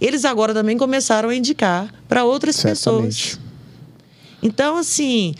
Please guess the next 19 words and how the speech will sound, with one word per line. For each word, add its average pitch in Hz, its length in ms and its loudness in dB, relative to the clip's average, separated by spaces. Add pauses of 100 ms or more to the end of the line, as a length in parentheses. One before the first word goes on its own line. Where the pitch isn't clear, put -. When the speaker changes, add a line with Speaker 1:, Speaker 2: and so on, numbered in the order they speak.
(140)
Speaker 1:
o - 40 -16
que - 80 -16
tá 277 100 2
acontecendo, 254 840 0
pode 214 280 -2
ser 202 100 2
que 175 80 -6
isso 240 120 -2
um 247 60 0
dia 208 220 0
vá 233 140 0
diminuindo 233 640 0
e 160 40 -4
tudo, 165 280 0 (340)
mas 180 140 0
eu 214 80 0
tô 262 140 2
num 320 120 0
momento 202 920 0